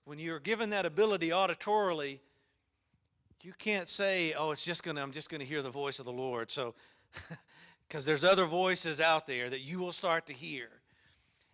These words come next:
And just teaching people why, why would God let me hear, you know, Beelzebub talking to me? Or why would he let me hear this other voice?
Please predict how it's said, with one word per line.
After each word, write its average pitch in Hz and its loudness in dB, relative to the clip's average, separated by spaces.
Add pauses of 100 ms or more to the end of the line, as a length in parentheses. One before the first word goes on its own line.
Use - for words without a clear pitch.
And 139 -10 (260)
just - -10
teaching 226 -6
people 214 -2
why, 190 0 (300)
why 160 -12
would 208 -16
God 190 -14
let 196 -18
me 180 -18
hear, 190 -18 (580)
you 170 -20
know, 170 -16
Beelzebub 160 -12
talking 156 -16
to 147 -14
me? 143 -16
Or 139 -12
why 165 -16
would 202 -8
he 185 -14
let 202 -8
me 196 -14
hear 202 -10
this 180 -10
other 196 -6
voice? 160 -10